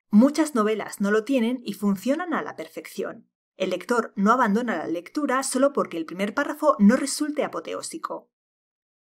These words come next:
Hay novelas que comienzan con la descripción del protagonista, y otras lo hacen con la descripción del lugar en el que se va a desarrollar la acción. Y es que el primer párrafo también funciona a la perfección si simplemente actúa como una invitación al lector.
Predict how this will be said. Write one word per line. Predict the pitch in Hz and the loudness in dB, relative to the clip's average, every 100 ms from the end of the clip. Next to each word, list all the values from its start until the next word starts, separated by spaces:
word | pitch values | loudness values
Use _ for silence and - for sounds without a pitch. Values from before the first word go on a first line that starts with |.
| _ - | _ 2
Hay | 294 | 4
novelas | 330 294 302 - | 6 4 0 -4
que | 214 | -4
comienzan | 175 175 175 269 | -4 -8 -4 -2
con | 269 | 0
la | 185 | -2
descripción | 165 - 190 185 196 | -4 -8 -10 -6 -2
del | 196 | -2
protagonista, | 190 - 160 175 240 262 - 240 _ _ _ - | -2 -6 -4 2 2 0 -8 -12 _ _ _ 0
y | 208 | 6
otras | 220 254 339 349 | 6 4 -2 -2
lo | 175 | -4
hacen | 165 262 | 0 0
con | 254 | 2
la | 175 | -2
descripción | 170 - 190 - 208 233 | -6 -10 -8 -2 2 2
del | 202 | 2
lugar | 170 208 294 - | 2 2 0 -4
en | |
el | 180 175 | -8 -10
que | - | -10
se | - | -4
va | 175 233 294 | 4 4 4
a | |
desarrollar | 240 180 - 165 170 170 | -2 -4 -6 -10 -8 -10
la | 170 | -12
acción. | - 202 175 208 - _ _ _ _ _ _ _ _ _ _ _ _ _ _ _ _ _ _ | -10 -8 -8 -8 -16 _ _ _ _ _ _ _ _ _ _ _ _ _ _ _ _ _ _
Y | - 202 | 2 4
es | 302 - | 4 2
que | - 277 | 0 2
el | 208 | 2
primer | 160 - 175 202 | -2 -6 -10 2
párrafo | 240 233 214 - 208 | 2 2 -4 -4 -2
también | 180 180 226 | -2 0 0
funciona | 269 311 294 269 269 | 2 -2 0 0 2
a | 226 | 2
la | 160 | 0
perfección | - - 233 - 247 254 | -6 -10 -10 -2 -2 -4
si | - 196 | -10 -4
simplemente | 240 254 320 285 277 | -2 2 2 2 0
actúa | 220 - 254 294 294 | 0 0 -4 -4 -2
como | 196 190 | 0 2
una | 269 | 2
invitación | 247 170 - - 180 | 0 -2 -8 -8 -6
al | 160 | -6
lector. | 170 - 165 156 - | -8 -10 -10 -10 -12